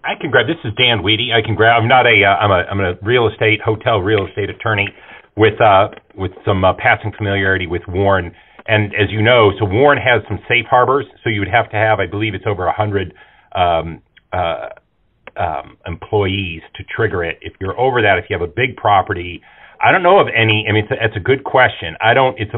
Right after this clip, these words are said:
it's, it's designed for, you know, the big, uh, big, uh, manufacturers, c-, think car plants and think Detroit and mass layoffs, but it can be applied in the hospitality,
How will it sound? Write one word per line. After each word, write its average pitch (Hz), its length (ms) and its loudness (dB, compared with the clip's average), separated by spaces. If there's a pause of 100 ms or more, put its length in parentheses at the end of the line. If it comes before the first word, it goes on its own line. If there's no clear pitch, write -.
it's, 104 200 -4 (120)
it's 101 240 -4
designed 110 560 0
for, 107 420 2 (380)
you 110 80 2
know, 87 160 2
the 82 60 -12
big, 85 340 0 (420)
uh, 90 280 2
big, 98 420 -2 (260)
uh, 80 380 -2 (680)
manufacturers, 107 960 0
c-, 113 140 -4
think 120 180 -6
car 117 240 2
plants 92 380 -6
and 95 200 -12
think 123 200 -8
Detroit 107 560 0 (300)
and 92 140 -2
mass 101 300 2
layoffs, 113 440 2 (120)
but 98 100 -2
it 87 140 -12
can 123 220 -6
be 110 100 -6
applied 107 460 -2
in 90 80 -10
the 85 40 -10
hospitality, 104 800 -2